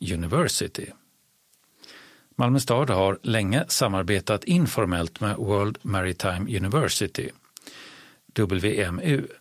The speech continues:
men tjugohundraarton slöts ett avtal med W M U:s nybildade havsmiljöinstitut om att samverka kring havsforskning, konferenser och marinpedagogiska insatser.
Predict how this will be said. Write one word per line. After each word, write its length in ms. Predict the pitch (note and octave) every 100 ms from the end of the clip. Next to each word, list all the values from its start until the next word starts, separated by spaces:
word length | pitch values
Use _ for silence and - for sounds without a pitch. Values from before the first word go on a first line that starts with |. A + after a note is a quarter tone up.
| _ -
men 320 | G2 G2+ -
tjugohundraarton 1000 | - C#3 F#2+ G2 - C#3 F#2 - G3 C3
slöts 360 | - G#2+ F2 -
ett 120 | G#2
avtal 560 | B2 E2+ - F3+ D#3 F#2
med 160 | A2
W 420 | G2+ F#2+ F#2 G#2+
M 200 | G2 F#2
U:s 340 | G#2 F2 E2+ -
nybildade 680 | A#2 G2+ F2 F2+ E2+ F2+ G2
havsmiljöinstitut 1400 | G2 C#3 - G2+ F2 F#2+ F#2+ F#2 - G2 G3 - - - - - - -
om 160 | F#3+ F3+
att 120 | -
samverka 560 | D#3+ G2+ F#2+ G#2+ A#2
kring 360 | - - E2+ E2
havsforskning, 1000 | - C3 B2+ - A#2+ G#2 - C3+ D3 E3+ - _ _
konferenser 760 | - D#3+ D3 G#2 A2+ - B2 A#2 - - _
och 120 | B2+
marinpedagogiska 1160 | A#2+ C#3+ G2 D#2+ - F2 D#2+ E2 D#2 D#2+ - -
insatser. 840 | A2 F#2 - - - - - -